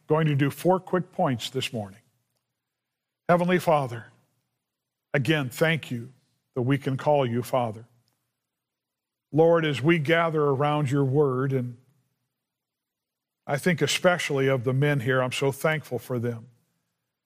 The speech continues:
They don't know what kind of influence they are. They might think they have none, but they do.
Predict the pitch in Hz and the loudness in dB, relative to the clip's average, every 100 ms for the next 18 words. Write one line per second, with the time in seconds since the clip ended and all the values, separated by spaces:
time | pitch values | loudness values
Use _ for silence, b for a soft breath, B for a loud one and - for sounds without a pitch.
0 | _ _ _ 135 202 190 214 196 202 180 | _ _ _ 2 2 4 2 2 4 4
1 | 147 143 175 - 180 180 160 139 - 190 | 4 4 2 0 0 2 2 2 0 0
2 | 196 - 143 135 123 - 143 139 135 123 | 0 0 0 0 -2 0 2 2 2 4
3 | 180 196 185 - 190 - 151 143 165 160 | 4 4 0 0 -2 2 0 2 2 2
4 | 123 131 127 117 120 - 147 160 139 147 | 0 -2 -4 -2 -4 0 0 0 0 0
5 | 131 110 | -2 -4